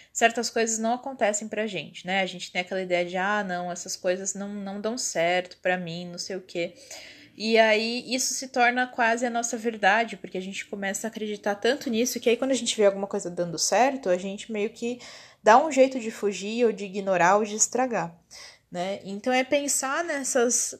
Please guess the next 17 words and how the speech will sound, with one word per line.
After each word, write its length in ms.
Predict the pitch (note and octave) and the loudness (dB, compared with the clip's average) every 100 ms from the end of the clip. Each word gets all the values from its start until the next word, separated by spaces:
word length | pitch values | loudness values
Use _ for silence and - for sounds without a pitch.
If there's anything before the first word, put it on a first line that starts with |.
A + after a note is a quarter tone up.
| _ | _
por 140 | C4 | -4
que 140 | - D#4 | -4 -10
que 100 | - | 0
talvez 380 | D4 A#3+ A#3 | 2 4 2
você 220 | A#3+ - A#3 | 2 0 0
não 140 | A#3 | -4
consiga 640 | B3+ B3+ - A#3 A3 A#3 | -4 -2 -2 0 0 0
ver 320 | G#3 F#3+ G#3+ | 0 -2 -2
que 100 | C4 | -2
as 120 | A3+ - | -6 -4
coisas 280 | G#3 G3+ | -4 -4
estão 300 | G3 - G#3 | -4 -4 -6
acontecendo, 880 | G#3 G3+ G3 F#3+ - - F3 F#3+ F#3 | -8 -10 -10 -6 -4 -4 -6 -6 -6
né? 140 | F3 F#3 | -6 -6
Por 160 | G3+ | -8
que 140 | G3+ A3+ | -10 -10
que 240 | B3+ B3 | -6 -6